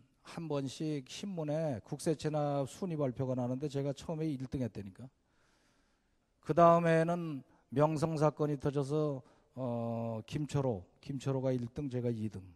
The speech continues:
그 다음에 이철희 장영자 사건이 나서 내가 삼 등 이렇게 밀려서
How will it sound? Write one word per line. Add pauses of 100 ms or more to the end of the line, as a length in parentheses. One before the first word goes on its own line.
(600)
그
다음에
이철희
장영자
사건이
나서
내가
삼
등
이렇게
밀려서